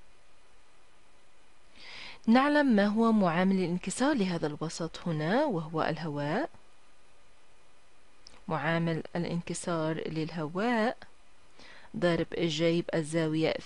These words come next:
ثيتا واحد، ضرب زاوية السقوط هنا، وهذا قانون سنيل، وهذا يساوي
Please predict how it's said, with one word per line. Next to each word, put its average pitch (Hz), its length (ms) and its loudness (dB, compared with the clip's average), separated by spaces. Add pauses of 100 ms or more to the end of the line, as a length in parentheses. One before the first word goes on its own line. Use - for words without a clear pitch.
ثيتا 196 540 0 (180)
واحد، 170 520 -2 (340)
ضرب 156 280 -2 (360)
زاوية 170 640 0 (100)
السقوط - 640 -6
هنا، 165 560 -2 (1080)
وهذا 165 380 2
قانون 160 520 -2
سنيل، 170 520 0 (2000)
وهذا 262 340 8
يساوي 220 880 2